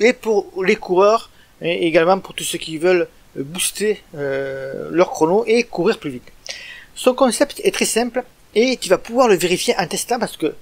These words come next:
rappelle-toi ce que je dis souvent, c'est ceux ou celles qui passent à l'action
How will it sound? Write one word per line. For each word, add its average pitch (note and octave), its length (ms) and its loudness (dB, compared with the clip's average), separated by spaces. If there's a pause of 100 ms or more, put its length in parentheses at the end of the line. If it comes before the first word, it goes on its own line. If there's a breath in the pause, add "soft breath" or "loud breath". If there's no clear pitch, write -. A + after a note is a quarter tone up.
rappelle-toi A#3 560 -2
ce - 140 -12
que E3+ 60 -10
je D#3+ 100 -8
dis F3+ 100 -10
souvent, D#3+ 340 -8 (480 loud breath)
c'est - 140 -8
ceux C4 220 -4
ou B3+ 80 -2
celles - 220 4
qui F#3 120 -10
passent B3+ 220 0
à - 20 4
l'action A#3 420 -4